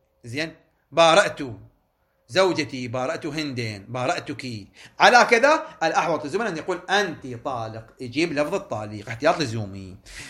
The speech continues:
بخلاف الخلوع، إنه إذا وقع، أوقع إنشاءها بلفظ "بارأتُ"، ف-، فالأحوط لزوماً أن يتبعه بصيغة الطلاق.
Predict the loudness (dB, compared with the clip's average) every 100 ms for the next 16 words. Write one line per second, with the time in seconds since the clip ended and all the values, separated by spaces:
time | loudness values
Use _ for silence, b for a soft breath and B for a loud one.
0 | B B -6 -2 4 6 6 4 0 -2
1 | -2 -2 -4 -8 -12 _ -2 0 0 -2
2 | 2 4 6 4 2 2 0 0 -4 -2
3 | -4 -2 -2 0 -2 0 -2 -2 -2 0
4 | -2 -4 -6 -8 -8 B B -2 2 4
5 | 2 0 0 2 0 -2 -2 0 0 -2
6 | 0 0 0 -2 2 2 2 4 4 4
7 | 0 -2 -8